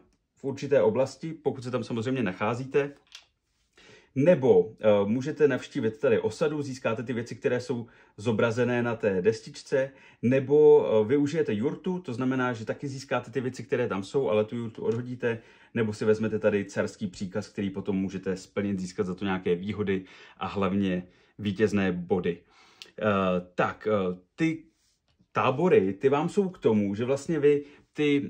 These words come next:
eh, vy ty pokročilé akce můžete využívat jedině tam, kde máte toho svého kozáka, anebo právě i tam,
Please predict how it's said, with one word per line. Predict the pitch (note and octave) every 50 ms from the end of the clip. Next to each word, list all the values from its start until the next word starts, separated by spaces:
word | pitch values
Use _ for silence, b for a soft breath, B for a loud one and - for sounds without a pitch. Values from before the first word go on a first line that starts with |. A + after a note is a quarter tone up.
| - - -
eh, | G#2+ G#2 G2+ G2 G2 F#2+
vy | G#2+ B2
ty | A#2+ - D3+ C#3+
pokročilé | - - C#3+ C#3+ C#3 C#3+ - E3+ D#3+ D3+
akce | - B2+ - - C#3
můžete | C3 C3+ B2+ C3 - D3
využívat | C3 A#2+ B2+ B2+ B2 B2+ C#3+ C#3 C3 C3+
jedině | B2 B2 A#2+ C3 C#3 C3+
tam, | C3+ - A2+ A#2 A2+
kde | A2+ A#2
máte | A2+ A2+ A2 G#2+ G#2+
toho | G#2 A2 A2
svého | A2 - - A2+ A2 G#2+
kozáka, | - - G2+ F#2 G#2+ G2 F#2 F#2 - -
anebo | - - G2+ A#2 D#3+ F#3 F3+ G3
právě | F#3 F#3 E3 D#3 D3+ D#3 -
i | -
tam, | C#3+ - G#2+ F#2+ F#2 F#2+ G#2 A2